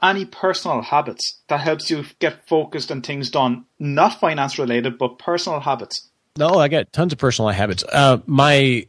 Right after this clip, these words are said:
Speaker 2: affirmation that I say every morning that has really helped, and I heard this actually from, uh,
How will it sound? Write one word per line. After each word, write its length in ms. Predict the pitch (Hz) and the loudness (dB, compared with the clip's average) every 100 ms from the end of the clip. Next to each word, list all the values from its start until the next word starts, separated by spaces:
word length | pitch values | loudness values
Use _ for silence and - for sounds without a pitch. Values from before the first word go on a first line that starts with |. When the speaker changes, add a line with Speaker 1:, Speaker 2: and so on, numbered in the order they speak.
| - | -2
Speaker 2:
affirmation 640 | 147 175 160 151 160 151 | 0 2 2 2 2 2
that 120 | 135 127 | 2 2
I 80 | |
say 280 | 120 - 123 - | 2 0 0 -2
every 320 | 123 135 147 | -4 0 2
morning 560 | 135 127 107 87 98 - _ _ _ _ _ _ | 4 2 2 -4 -10 -16 _ _ _ _ _ _
that 160 | 127 113 | 2 2
has 160 | 107 | 2
really 320 | 107 143 127 | 6 8 6
helped, 400 | 113 117 101 98 | 4 4 2 2
and 80 | 107 | 2
I 60 | 107 | 4
heard 200 | 143 131 | 4 4
this 180 | 120 127 | 2 2
actually 340 | 127 - 117 | 2 2 -2
from, 500 | - 120 113 110 107 | 2 4 4 4 2
uh, 320 | 107 101 98 | 2 2 0